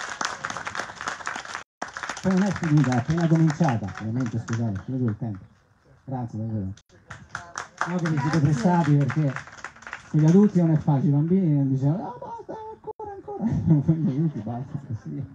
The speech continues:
Speaker 1: Grazie davvero.
Speaker 2: Grazie, Cristiano. E che ve ne pare, quindi, oggi come sta andando questa mattina? Quindi abbiamo, ricapitoliamo, abbiamo conosciuto il senso del fuoco, abbiamo conosciuto il senso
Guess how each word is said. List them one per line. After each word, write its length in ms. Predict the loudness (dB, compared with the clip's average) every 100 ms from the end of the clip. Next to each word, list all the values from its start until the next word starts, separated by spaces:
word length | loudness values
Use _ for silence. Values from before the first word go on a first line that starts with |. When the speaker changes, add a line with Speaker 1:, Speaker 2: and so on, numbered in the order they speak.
| -20 _ _ _ _
Speaker 1:
Grazie 240 | -12 -10 -8
davvero. 280 | -8 -8 -12 -16 -20 -20
Speaker 2:
Grazie, 420 | -18 -16 -16 -16
Cristiano. 720 | -14 -16 -14 -14 -14 -16 -20 -18 -20 -20 -18
E 760 | -14 -12 -12 -12 -14 -12 -14 -14
che 160 | -14 -16 -14
ve 220 | -16 -16
ne 140 | -14 -10
pare, 420 | -10 -10 -16 -18 -16
quindi, 460 | -16 -14 -16 -18 -20 -20
oggi 540 | -20 -18 -18 -18 -18 -20
come 240 | -16 -14 -14
sta 200 | -14 -14
andando 420 | -14 -14 -16 -16
questa 400 | -16 -16 -14 -14 -14 -16 -16 -14
mattina? 680 | -14 -14 -16 -12 -12 -12 -16 _ _ _ _ _ -12
Quindi 280 | -8 -8 -8
abbiamo, 520 | -10 -10 -10 -10 -10
ricapitoliamo, 1000 | -8 -4 0 0 -2 -4 0 0 2 0 -2 -12 -20 _ -20 -20
abbiamo 280 | -14 -12 -10
conosciuto 500 | -8 -8 -8 -12 -14
il 80 | -14
senso 300 | -10 -10 -8
del 180 | -6 -4 0
fuoco, 560 | -2 -2 -8 -14 -16 -14 -16 -16
abbiamo 360 | -8 -8 -6 -8
conosciuto 560 | -6 -2 -2 -2 -10 -8
il 140 | -10
senso 520 | -8 -8 -6 -8 -12